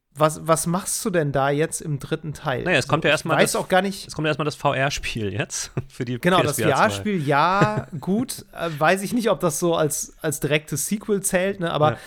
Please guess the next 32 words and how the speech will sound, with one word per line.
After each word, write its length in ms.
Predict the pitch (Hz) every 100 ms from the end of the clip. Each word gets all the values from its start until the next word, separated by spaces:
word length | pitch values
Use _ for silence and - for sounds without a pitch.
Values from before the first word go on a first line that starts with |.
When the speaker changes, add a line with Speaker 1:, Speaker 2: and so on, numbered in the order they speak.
| - - - -
Speaker 1:
man, 320 | 180 190 196
man 160 | 190
fragt 320 | 180 190 226 -
sich 140 | 214
ja 100 | 208
schon 240 | - 214
manchmal, 400 | 226 202 175 190 185
also 280 | 165 180 147
gerade 380 | 147 175 226 196
auch, 160 | 165
weil 140 | 180 160
sich 160 | 147
diese 200 | 165 151
großen 440 | 135 131 247 214 -
Spiele 340 | - 175 160
genremäßig 800 | 131 143 262 180 135 135 143 131
so 140 | 143
krass 540 | - - 180 240 - -
konsolidieren. 840 | 196 185 180 170 156 190 127 117
Also 160 | 123 127
Speaker 2:
Ja. 60 |
Speaker 1:
wenn 100 | 143
du 100 | 151
sowas 380 | 143 147 151 -
wie, 240 | 151 151 147 - - - _ -
äh, 60 | 135 135
n-, 120 | 131
pf, 260 | 185 - 190
nimm 180 | 185
Assassin's 460 | 226 - 202 220 -
Creed 240 | 233 240
und 240 | - 147